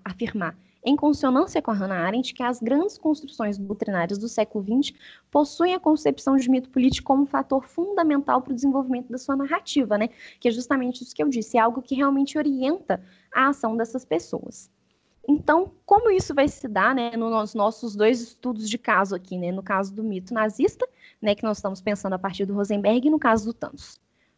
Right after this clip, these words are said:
Bom, começando pelo mito nazista, o primeiro plano desse mito, ou seja, essa narrativa, né,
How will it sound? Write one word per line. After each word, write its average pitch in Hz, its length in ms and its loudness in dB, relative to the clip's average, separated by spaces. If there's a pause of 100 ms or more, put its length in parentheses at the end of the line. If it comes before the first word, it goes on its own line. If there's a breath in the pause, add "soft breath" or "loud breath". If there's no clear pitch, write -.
(200)
Bom, - 400 -2
começando 370 540 -2
pelo 262 200 -2
mito 196 280 -6
nazista, 196 520 -2 (320)
o - 80 -4
primeiro 320 440 2
plano 214 260 -2
desse 185 260 -6
mito, 226 340 0
ou 180 60 -6
seja, 185 280 -6
essa 190 180 -8
narrativa, 190 760 0
né, 226 160 2